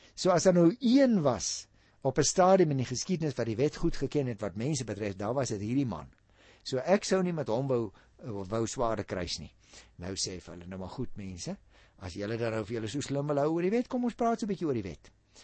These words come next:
Vers tweeëntwintig, daar staan tog geskrywe dat Abraham twee seuns gehad het. Een by 'n slavin, julle onthou die verhaal, luisteraars, die seun wat Abraham by die slavin gehad het, uh, die slavin was Hagar en die seun was Ismael,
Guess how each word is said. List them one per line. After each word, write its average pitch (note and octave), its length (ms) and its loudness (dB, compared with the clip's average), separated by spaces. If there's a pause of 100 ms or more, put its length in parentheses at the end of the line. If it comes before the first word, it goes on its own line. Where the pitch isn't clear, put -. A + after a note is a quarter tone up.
(220)
Vers C#3+ 200 2
tweeëntwintig, C3 600 -2 (200)
daar F#3+ 180 6
staan G3+ 380 2
tog F3 220 0
geskrywe C4+ 560 -2 (640)
dat D#3 200 4
Abraham F#3+ 520 4
twee F3+ 280 2
seuns A2 400 -2
gehad F2+ 280 -10
het. - 200 -20 (180)
Een G3 500 6 (180)
by G#2 280 -6
'n G2 60 -6
slavin, D3 800 -2 (160)
julle F#2+ 180 -12
onthou G2+ 300 -6
die G2+ 320 -6
verhaal, F#2+ 580 -6
luisteraars, A#2+ 600 -10
die F#2 180 -12 (320)
seun C3 380 2
wat F#2+ 180 -6 (260)
Abraham C3 380 0
by G#2+ 60 -6
die F#2+ 120 -8
slavin D#3 480 -6
gehad F#2 340 -10
het, - 200 -10 (500)
uh, F#2 300 -8 (100)
die F#2+ 240 -16
slavin C#3+ 440 -6
was G#2+ 180 -6
Hagar A#2 600 -4
en F3+ 80 -6
die G2+ 100 -8
seun C#3 340 -2
was F#2+ 200 -10
Ismael, C3 640 -6